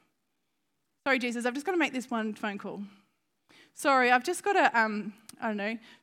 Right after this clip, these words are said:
finish this email. Oh, I've got washing on." I don't think I'd stop Jesus for my washing, but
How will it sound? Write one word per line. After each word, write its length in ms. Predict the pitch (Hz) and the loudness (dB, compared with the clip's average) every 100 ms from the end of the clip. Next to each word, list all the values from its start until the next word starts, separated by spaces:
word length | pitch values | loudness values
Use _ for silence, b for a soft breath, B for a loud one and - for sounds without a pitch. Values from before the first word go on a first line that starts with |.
| - | 0
finish 280 | 294 285 | 2 2
this 160 | 285 233 | 0 -4
email. 380 | 240 208 175 185 - _ _ _ _ _ _ | -2 -2 -4 -8 -16 _ _ _ _ _ _
Oh, 140 | - 262 | 6 6
I've 160 | 294 | 6
got 120 | 277 269 | 2 0
washing 380 | 277 - 233 | -2 -2 -6
on." 260 | 185 170 175 | -6 -8 -8
I 60 | 214 | -4
don't 120 | 262 | -4
think 140 | 240 226 | -2 -6
I'd 120 | 175 | -6
stop 220 | - 180 | -8 -10
Jesus 300 | 180 180 170 | -8 -10 -12
for 100 | - | -10
my 80 | 175 | -8
washing, 380 | 170 185 190 196 | -8 -8 -8 2
but 200 | 233 | 2